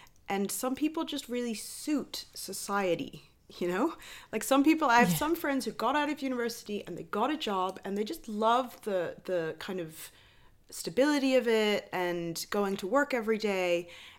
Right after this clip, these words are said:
Speaker 1: And, and then I have, like, another group of friends who, like, all fell apart completely. And I think
Speaker 2: Mm.
Speaker 1: there's something about leaving the safety of an institution like uni, 'cause even though you have a lot of work on potentially, you can still,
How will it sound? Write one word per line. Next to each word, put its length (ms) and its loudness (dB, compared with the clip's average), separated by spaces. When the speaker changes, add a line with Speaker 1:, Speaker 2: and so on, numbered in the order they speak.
Speaker 1:
And, 260 0
and 120 2
then 80 2
I 40 4
have, 300 0
like, 260 0
another 340 6
group 260 -2
of 80 -10
friends 380 -2
who, 80 0
like, 380 -2
all 240 6
fell 260 -2
apart 400 -6
completely. 800 -8
And 120 2
I 80 4
think 200 -2
Speaker 2:
Mm. 40 0
Speaker 1:
there's 180 0
something 580 -4
about 600 0
leaving 760 -2
the 140 0
safety 520 -2
of 100 -4
an 80 -10
institution 1080 -4
like 440 -4
uni, 360 0
'cause 300 -6
even 260 2
though 80 2
you 140 0
have 200 -4
a 40 -6
lot 120 -4
of 140 -8
work 260 -6
on 140 -8
potentially, 520 -8
you 100 -10
can 440 -4
still, 520 -2